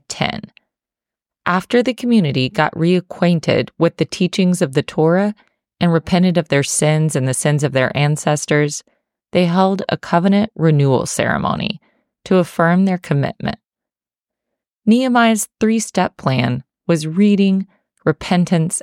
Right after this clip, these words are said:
and renewal, in that order. For the Jewish people, returning to Yahweh meant returning to his commands.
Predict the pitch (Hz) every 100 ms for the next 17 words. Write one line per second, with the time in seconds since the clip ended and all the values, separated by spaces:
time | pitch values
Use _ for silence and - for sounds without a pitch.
0 | - 147 139 143 143 120 - - _ _
1 | 151 143 151 156 135 - - - _ _
2 | _ _ _ _ _ _ _ _ - 208
3 | 202 226 226 220 - 180 - 165 165 -
4 | 180 180 202 190 190 185 175 160 156 156
5 | 151 147 - 147 - 143 143 143 - 135
6 | 131 - - 160 - - - -